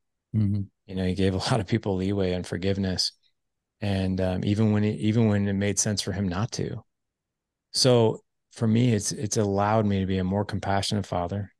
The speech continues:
Speaker 2: It's allowed me to know that <laughs> this one will make me kind of emotional as I think about it.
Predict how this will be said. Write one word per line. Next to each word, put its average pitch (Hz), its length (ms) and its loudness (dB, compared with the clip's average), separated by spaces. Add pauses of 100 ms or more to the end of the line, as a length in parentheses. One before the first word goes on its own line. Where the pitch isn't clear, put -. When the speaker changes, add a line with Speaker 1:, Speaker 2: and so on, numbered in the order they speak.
(760)
Speaker 2:
It's 107 180 -2
allowed 104 440 4
me 101 380 0
to 98 200 -4
know 98 500 0
that 95 560 -4 (580)
<laughs> - 0 - (680)
this 107 160 -4
one 107 100 0
will 95 60 -2
make 95 240 -2
me 95 180 -2
kind 95 260 -6
of 90 60 -6
emotional 98 500 -2
as 98 220 -4
I 95 80 -2
think 107 220 -8
about 98 180 -2
it. 98 140 -6